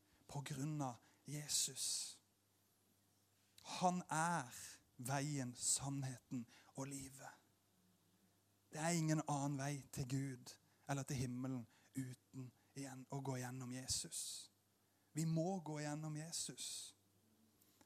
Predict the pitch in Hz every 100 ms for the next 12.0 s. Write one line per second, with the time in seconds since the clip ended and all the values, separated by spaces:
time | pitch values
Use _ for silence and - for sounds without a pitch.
0 | _ _ _ 175 208 190 196 185 175 170
1 | 180 190 175 175 180 170 170 170 175 185
2 | 175 - 175 170 175 170 165 170 170 147
3 | 123 120 - - - 156 170 - 180 165
4 | 165 - 180 170 156 160 160 160 - _
5 | - - 214 180 220 269 180 - 120 -
6 | - - _ - _ - 220 247 240 -
7 | 240 233 226 - 196 214 208 - - 123
8 | - - - _ _ _ _ - 135 135
9 | 147 - - - - - 151 165 185 202
10 | - - - - - _ _ - 139 156
11 | 151 160 151 - 151 147 143 135 127